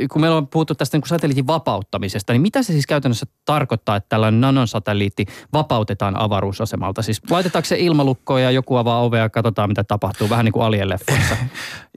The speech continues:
Speaker 2: Ö, joo, tietysti siis se logiikka just tommonen sinänsä. Tota, siellä on erinä-, yksi, ähm, kaupallinen, ähm, yritys, joka myy palveluna, tota, sitä itse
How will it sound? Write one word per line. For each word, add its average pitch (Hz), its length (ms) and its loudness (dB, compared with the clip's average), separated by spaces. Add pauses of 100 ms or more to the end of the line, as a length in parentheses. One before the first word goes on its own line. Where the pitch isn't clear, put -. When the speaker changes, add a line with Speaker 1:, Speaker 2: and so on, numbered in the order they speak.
(120)
Speaker 2:
Ö, 123 460 2 (720)
joo, 107 360 2 (140)
tietysti 131 380 0
siis 120 160 -2
se 139 80 2
logiikka 135 440 0
just 120 200 -2
tommonen 101 380 2
sinänsä. 101 320 0
Tota, 123 420 -2
siellä 151 240 0
on 143 100 2
erinä-, 135 400 0
yksi, 98 440 -2 (140)
ähm, 104 280 2 (100)
kaupallinen, 98 720 0 (120)
ähm, 78 520 0 (380)
yritys, 165 380 -2 (160)
joka 92 520 0
myy 107 300 2
palveluna, 90 720 0 (200)
tota, 82 420 -2 (160)
sitä 80 320 -2 (220)
itse 80 260 -4